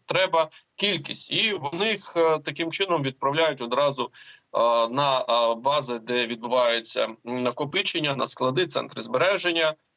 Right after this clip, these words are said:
А потім ми їх бачимо, е, і в Вол-, Волгоградській області, і в Ростовській, і в Краснодарському краї вони падають. Чому? Тому що без технічного контролю дуже багато, е, саме дефектів.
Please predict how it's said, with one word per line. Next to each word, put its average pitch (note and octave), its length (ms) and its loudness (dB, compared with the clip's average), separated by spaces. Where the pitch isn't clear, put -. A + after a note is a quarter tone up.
А D#3 80 2
потім B3 480 0
ми G#3+ 140 2
їх G#3 140 0
бачимо, C3+ 760 2
е, - 100 -2
і C3 60 -2
в - 60 -6
Вол-, C#3 600 0
Волгоградській C#3 760 0
області, A2+ 600 -4
і G3+ 60 -2
в G3+ 100 -4
Ростовській, C#3 600 -2
і D#3+ 40 -2
в E3 80 -6
Краснодарському C3 920 -2
краї C3 340 2
вони A#2+ 300 -2
падають. A2+ 480 -2
Чому? E4 300 -4
Тому E3+ 280 -4
що F3+ 160 -4
без E3 180 -6
технічного F3+ 500 -2
контролю F#3 460 0
дуже D3+ 240 -2
багато, C3+ 500 2
е, A#2+ 140 2
саме C#3 280 2
дефектів. C3 580 -2